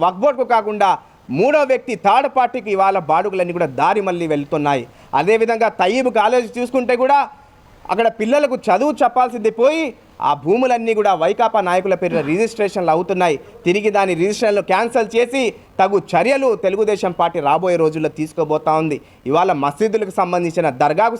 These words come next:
సంబంధించిన, దేవాదాయకు సంబంధించిన భూములన్నీ కూడా అన్యక్రాంతకు, ఆక్రమణలకు గురవుతున్నాయి. కాబట్టి తెలుగుదేశం పార్టీ ఇప్పుడే ప్రభుత్వం కొలువు తీరుతా ఉంది. రాబోయే రోజుల్లో ఇలాంటి కేటుగాళ్లకు, అవినీతి పరులకు మొసళ్ళ పండగనే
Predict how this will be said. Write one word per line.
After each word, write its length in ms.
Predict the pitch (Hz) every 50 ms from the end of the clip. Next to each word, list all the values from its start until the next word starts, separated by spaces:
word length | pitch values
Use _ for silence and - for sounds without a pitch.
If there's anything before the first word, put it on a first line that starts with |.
| -
సంబంధించిన, 420 | 214 196 196 190 196 185 175 180 175 151 131 123 143
దేవాదాయకు 440 | 180 233 262 262 262 240 226 240 -
సంబంధించిన 360 | 220 214 214 208 196 190 180 165 151
భూములన్నీ 460 | 170 202 208 190 160 160 220 262 294 269
కూడా 140 | 277 262 220 170 - - - - _ - 127 127
అన్యక్రాంతకు, 720 | 147 170 202 214 208 - 190 180 180 170 180 165 160 151 139 135 175
ఆక్రమణలకు 500 | 208 - 240 208 180 180 170 165 156 151 135
గురవుతున్నాయి. 480 | 135 156 165 170 165 175 160 156 143 117 117 - - - - 139
కాబట్టి 320 | 147 170 180 190 180 180 175 165 170
తెలుగుదేశం 520 | 156 170 180 202 190 202 185 - 190 175 - 190
పార్టీ 300 | 196 208 208 - 233 226 233 226 - - - _ - 151 185
ఇప్పుడే 240 | 170 208 208 214 208 -
ప్రభుత్వం 380 | 190 180 202 208 - 220 202 185 -
కొలువు 240 | 170 175 202 220 214 196
తీరుతా 240 | 226 220 - 233 214 220
ఉంది. 140 | 226 220 202 160 151 156
రాబోయే 380 | 170 190 208 220 233 233 233 220 220
రోజుల్లో 400 | 226 202 233 233 226 240 233 226 185 - - - _ _ - 147
ఇలాంటి 340 | 180 208 226 233 202 208 220 175 - -
కేటుగాళ్లకు, 680 | 190 214 247 226 269 226 240 233 226 226 226 214 - 202 175 170
అవినీతి 340 | 185 240 277 285 240 277 220
పరులకు 460 | 254 240 226 226 226 220 226 226 233 208 185 - - - - - - 120 131
మొసళ్ళ 340 | 147 165 160 - 311 320 330 330 330 294
పండగనే 420 | 269 262 254 254 247 247 240 233